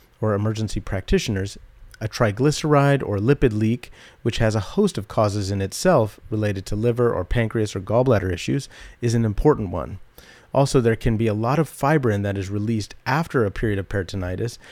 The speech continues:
and that itself may cause the fluid to look cloudy. There are some reports that prolonged periods without peritoneal dialysis can be associated with cloudiness,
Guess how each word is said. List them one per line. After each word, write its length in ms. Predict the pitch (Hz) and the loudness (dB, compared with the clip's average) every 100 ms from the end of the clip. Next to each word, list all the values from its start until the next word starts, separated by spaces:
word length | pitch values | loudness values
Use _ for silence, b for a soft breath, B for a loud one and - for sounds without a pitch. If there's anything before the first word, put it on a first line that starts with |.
| B - | B -4
and 160 | 107 | 0
that 260 | 117 135 - | 2 0 -2
itself 500 | 101 107 - 190 151 | -8 -8 0 2 2
may 160 | 113 98 | 0 -4
cause 340 | - 104 95 | 0 0 0
the 80 | 95 | -4
fluid 300 | - 101 90 | -6 -6 -4
to 120 | - | -6
look 260 | 92 95 - | -4 -6 -8
cloudy. 480 | - 113 101 78 - - - | 0 2 2 0 -10 -18 -14
There 260 | 127 127 - | 2 4 6
are 180 | 143 175 | 4 4
some 200 | 170 143 | 4 2
reports 440 | 110 - 101 101 | 2 2 0 0
that 240 | - 98 - | -2 -2 0
prolonged 580 | 113 101 113 135 139 | 0 2 2 0 -2
periods 680 | - 135 127 113 104 107 - - - | 0 4 6 6 2 0 -8 -16 -8
without 440 | 110 107 135 170 - | -4 0 2 0 0
peritoneal 480 | 104 92 98 95 90 | -2 -2 -4 -4 -4
dialysis 680 | 92 90 92 - 160 170 - B B B | -4 -4 -6 -2 -2 -2 -8 B B B
can 260 | - 120 117 | 0 2 2
be 100 | 113 | 0
associated 540 | 101 107 - 98 92 | 0 -2 -2 -2 -2
with 220 | 98 92 | -4 -8
cloudiness, 640 | - 104 92 101 135 165 | -2 0 0 0 -2 -4